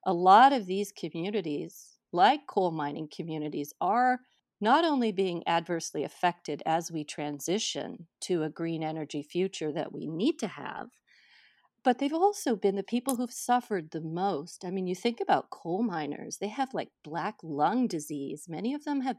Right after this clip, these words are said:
died. Many of them are very sick. Many of them are the vulnerable population in this pandemic. And, you know, a green future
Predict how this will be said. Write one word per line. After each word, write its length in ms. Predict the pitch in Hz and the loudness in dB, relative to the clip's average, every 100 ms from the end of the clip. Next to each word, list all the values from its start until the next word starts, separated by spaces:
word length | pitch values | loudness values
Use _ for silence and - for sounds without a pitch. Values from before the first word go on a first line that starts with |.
| - | -6
died. 440 | 151 165 196 180 185 | -6 -2 -2 -2 -6
Many 220 | 190 277 | -6 -6
of 100 | 285 | -4
them 160 | 208 | -4
are 80 | 165 | -4
very 300 | 156 180 190 | -4 -4 -4
sick. 580 | 160 - - 185 _ - _ - - - 196 | -6 -10 -8 -8 _ -20 _ -20 -20 -14 -4
Many 260 | 208 269 | 0 2
of 100 | 320 | 0
them 240 | 254 226 196 | -2 -4 -2
are 380 | 185 185 180 180 | -2 0 0 0
the 160 | 165 160 | -4 -8
vulnerable 580 | 160 143 175 196 175 170 | -4 -2 -2 -6 -8 -10
population 920 | - 160 - 165 143 180 - 185 165 - - - | -6 -6 -6 -4 -4 -6 -8 -10 -10 -12 -16 -8
in 280 | 165 156 | -6 -4
this 200 | 147 180 | -6 -8
pandemic. 760 | - - 139 143 160 135 - - - _ _ - - _ _ | -6 -4 -4 -4 -4 -6 -8 -14 -20 _ _ -20 -20 _ _
And, 580 | 233 226 226 220 220 226 - _ _ - - _ | 0 2 4 2 2 -2 -6 _ _ -20 -20 _
you 100 | - | -4
know, 540 | 233 226 220 220 175 165 _ _ - | 0 0 0 -2 -4 -12 _ _ 0
a 80 | 208 | 0
green 440 | 180 202 254 302 | 0 0 2 2
future 840 | 285 - 226 233 - 190 135 196 | 0 -2 -2 -2 -4 -4 -4 -6